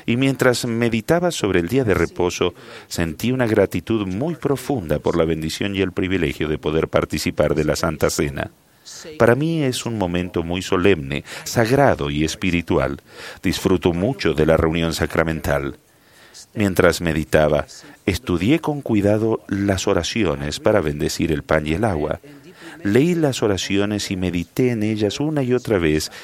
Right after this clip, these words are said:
y en la ordenanza de la Santa Cena.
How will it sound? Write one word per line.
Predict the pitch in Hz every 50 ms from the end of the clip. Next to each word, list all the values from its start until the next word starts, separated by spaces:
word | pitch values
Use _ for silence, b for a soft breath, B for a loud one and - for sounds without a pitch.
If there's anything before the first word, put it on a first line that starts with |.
| B B B B
y | B 107 104
en | 101 98 98 92
la | 92 95 92
ordenanza | 92 95 98 95 92 95 98 107 117 110 85 76 - - 78
de | 73 76
la | 78 78 76
Santa | - 92 90 82 - 95 95
Cena. | - - 71 69 69 - - -